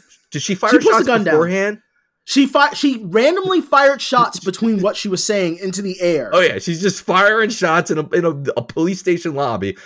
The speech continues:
Speaker 1: Nobody's at the window. Nobody, y-, like, doesn't look like there's any officers or, or, uh, any employees visible. She's just <laughs> randomly firing it into the air.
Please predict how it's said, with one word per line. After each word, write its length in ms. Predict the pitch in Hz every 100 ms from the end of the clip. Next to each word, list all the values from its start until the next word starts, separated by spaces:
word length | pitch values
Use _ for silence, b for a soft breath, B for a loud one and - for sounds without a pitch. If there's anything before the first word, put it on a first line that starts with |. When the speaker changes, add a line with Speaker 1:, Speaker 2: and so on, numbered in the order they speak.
| B
Speaker 1:
Nobody's 440 | 131 180 226 202 170
at 120 | 156
the 60 |
window. 420 | 127 117 95 90 85
Nobody, 440 | 104 113 117 107
y-, 120 | 104 110
like, 240 | 101 92 -
doesn't 180 | 147 139
look 140 | 127
like 80 | 110
there's 120 | 107
any 200 | 107 95
officers 640 | 95 98 101 95 98 85
or, 260 | 90 85 78
or, 320 | 85 82 73
uh, 220 | 76 73 69
any 240 | 90 85 -
employees 540 | 90 - 110 98 90 76
visible. 440 | 92 85 71 76 B B B
She's 180 | 208
just 280 | 240 233 101
<laughs> 100 | 117
randomly 480 | 165 - 190 165 156
firing 560 | - - 117 139 160 151
it 140 | 139
into 180 | 147 160
the 220 | 127 104
air. 280 | 104 104